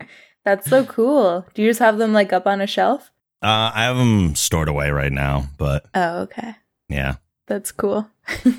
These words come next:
Speaker 1: Yeah, I don't really have any other really exciting things to ask you. Do you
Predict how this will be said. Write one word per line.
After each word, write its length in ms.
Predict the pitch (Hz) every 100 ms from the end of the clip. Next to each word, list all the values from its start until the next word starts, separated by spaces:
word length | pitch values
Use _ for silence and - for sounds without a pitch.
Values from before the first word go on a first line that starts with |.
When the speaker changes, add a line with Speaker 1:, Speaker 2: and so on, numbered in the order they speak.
| 339 370 - _ _ _ _ 285 302 - _ _ _ _ -
Speaker 1:
Yeah, 380 | 202 233 247 -
I 120 | 190
don't 220 | 269 320
really 260 | 285 277 262
have 280 | 214 202 214
any 240 | 247 208
other 760 | 175 180 180 175 170 165 160 - _ _
really 400 | 180 180 175 170
exciting 600 | 175 - - 175 175 185
things 360 | 185 165 170 -
to 140 | -
ask 340 | 160 196 - 269
you. 160 | 208
Do 140 | 170 170
you 480 | 170 170 175 180